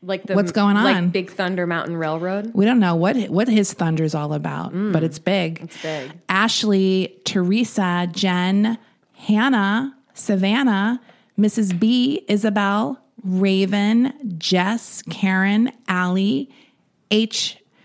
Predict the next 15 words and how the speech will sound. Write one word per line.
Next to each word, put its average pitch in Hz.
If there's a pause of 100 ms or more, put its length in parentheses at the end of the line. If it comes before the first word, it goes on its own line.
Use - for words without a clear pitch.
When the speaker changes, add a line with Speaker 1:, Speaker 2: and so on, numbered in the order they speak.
(100)
Speaker 2:
Stanton, 226 (300)
Cynthia, 214 (400)
and 226
Joe. 208 (240)
Speaker 1:
Thank 226
you 254
all 226
so 226
much. 220
Speaker 2:
Thanks, 294
guys. 277 (680)
Speaker 1:
Okay, 220
Desi, 185 (880)
we're 185
still 254